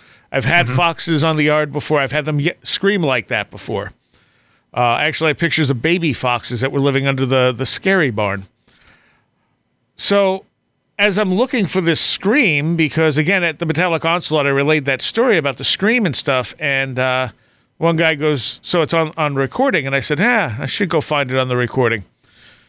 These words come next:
Speaker 1: So I'm digging through, and I, and I fi-, and I'm looking, listening through the recording. I don't hear the scream, and I'm like, "Well, where, where's the scream?" And I go back to the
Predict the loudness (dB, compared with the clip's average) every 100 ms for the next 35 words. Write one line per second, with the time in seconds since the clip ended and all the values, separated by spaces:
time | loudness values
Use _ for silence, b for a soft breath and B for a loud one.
0 | b b b b _ _ _ _ -2 0
1 | 0 0 -2 -2 0 2 4 2 0 -2
2 | -4 -4 -2 -2 -2 -2 -2 -4 -2 -2
3 | 0 0 2 2 2 2 0 2 0 0
4 | 0 0 0 -2 -2 0 0 0 -2 -8
5 | _ -2 0 0 0 0 2 2 0 -8
6 | B _ _ _ -8 -6 -6 -6 -2 0
7 | 0 0 -2 0 0 0 -2 -2 -2